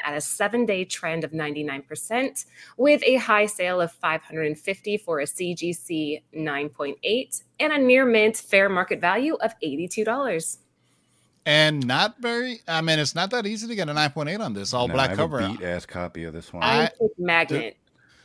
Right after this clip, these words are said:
Speaker 2: the, the spines on these
Speaker 3: No,
Speaker 2: were
Speaker 3: the sp-, I was gonna
Speaker 2: no
Speaker 3: say the spine is
Speaker 2: Yeah.
Speaker 3: beat on mine.
Speaker 2: Yeah.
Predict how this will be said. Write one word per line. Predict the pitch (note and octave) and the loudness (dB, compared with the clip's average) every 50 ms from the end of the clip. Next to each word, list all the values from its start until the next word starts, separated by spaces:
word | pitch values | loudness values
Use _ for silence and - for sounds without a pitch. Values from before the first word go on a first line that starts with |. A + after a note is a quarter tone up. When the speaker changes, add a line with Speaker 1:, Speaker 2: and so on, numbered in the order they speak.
| _ _ _ - | _ _ _ -2
Speaker 2:
the, | C#3 | 0
the | C#3 | 4
spines | C3 - - - - - - D3 D3+ F3 G3+ A3+ A3+ G3 | 6 8 8 6 6 4 2 4 4 4 2 2 0 0
on | F3+ D#3 C#3 | 0 -2 0
these | C3+ C3+ C3+ C3+ B2+ A#2 | 0 0 0 0 0 0
Speaker 3:
No, | A2 | 0
Speaker 2:
were | G2+ B2 | 0 0
Speaker 3:
the | A#2 A#2 | 0 0
sp-, | A#2 A2+ | 0 0
I | A2 | 0
was | A2 F#2+ | 0 0
gonna | G2+ A2 C#3 | 0 0 2
Speaker 2:
no | C3 | 2
Speaker 3:
say | G2+ F2 | 2 0
the | D#2+ | 0
spine | - - - G#2+ G#2+ A2 A2+ A2 | -6 -4 -2 0 0 2 0 0
is | A2 G#2 | -2 -4
Speaker 2:
Yeah. | G2+ F#2 - | -6 -8 -8
Speaker 3:
beat | G2+ B2+ C#3+ C#3 - - G2+ | -6 -6 -6 -8 -10 -10 -10
on | F#2+ F2 D#2+ | -8 -8 -6
mine. | D#2+ D#2+ D#2+ D#2+ D#2+ D#2 - | -8 -8 -10 -10 -12 -12 -10
Speaker 2:
Yeah. | A#2+ A2+ G2 F2+ F2+ | -8 -8 -8 -6 -2